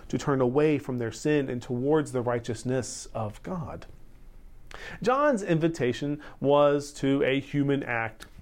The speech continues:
John's offering of baptism in the Jordan River was a symbolic act and would not make one righteous before God. As the waters of John's baptism washed over the recipient, the weight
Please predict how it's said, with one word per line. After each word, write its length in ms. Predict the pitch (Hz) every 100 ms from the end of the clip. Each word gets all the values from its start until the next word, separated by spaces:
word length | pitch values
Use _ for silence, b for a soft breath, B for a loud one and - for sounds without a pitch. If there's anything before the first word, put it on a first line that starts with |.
| b b b b
John's 400 | 131 165 180 180
offering 460 | 165 160 160 160 151
of 160 | 156 131
baptism 600 | 143 147 - 147 147 143
in 60 |
the 80 | 135
Jordan 380 | 120 143 147 143
River 300 | 120 120 127
was 260 | 117 123
a 120 | 123 123
symbolic 800 | - 120 120 180 143 123 - -
act 360 | - 123 170 - -
and 440 | 220 156 196 208 - - - -
would 220 | 160 214
not 340 | 175 190 214 170
make 380 | 170 185 165 - B B
one 400 | 139 180 175 165
righteous 520 | 190 240 - 135 131
before 380 | - 117 123 117
God. 340 | 110 85 107 - - - - - - - - - - B B
As 140 | - 131
the 120 | 143
waters 640 | 127 151 156 135 120 127
of 220 | - 123 135 -
John's 480 | 117 143 160 165 160 131
baptism 760 | 127 127 131 135 123 127 117
washed 420 | 127 160 185 -
over 320 | 160 147 156
the 100 | 151
recipient, 640 | 147 160 - 107 113 117 - B B
the 100 | 139
weight 420 | 127 135 135 -